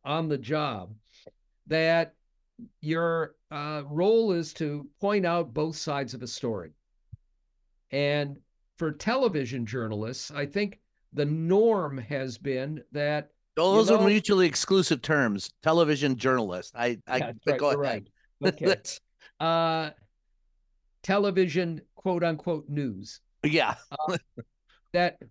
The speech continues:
Speaker 1: this has been true with networks long before, uh, cable came to dominate news coverage,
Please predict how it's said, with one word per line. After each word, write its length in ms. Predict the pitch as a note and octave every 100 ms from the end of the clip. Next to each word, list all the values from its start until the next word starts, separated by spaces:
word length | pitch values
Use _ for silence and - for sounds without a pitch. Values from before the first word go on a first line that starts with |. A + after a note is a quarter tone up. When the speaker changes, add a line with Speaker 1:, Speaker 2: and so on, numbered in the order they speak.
| _ -
Speaker 1:
this 200 | G#3 A#3+
has 160 | G3+
been 200 | - F#3+
true 500 | E3 F#3+ F#3 F#3 E3+ -
with 220 | D3+ C#3+
networks 760 | C#3 D#3+ D#3 D#3+ E3 - - -
long 280 | C3+ C#3+ D3+
before, 640 | C#3+ C#3+ D3 C#3+ D3 D3 D3 _ _
uh, 380 | C#3 C3+ C3 C3 C3
cable 580 | D3+ C#3+ D3 D3 C#3+ - _ _
came 240 | D#3 C#3 C3+
to 220 | C#3+ B2+
dominate 580 | A2+ C#3 C#3+ C3+ C3 C#3+
news 200 | E3+ -
coverage, 580 | C#3 A#2 A2+ A2+ -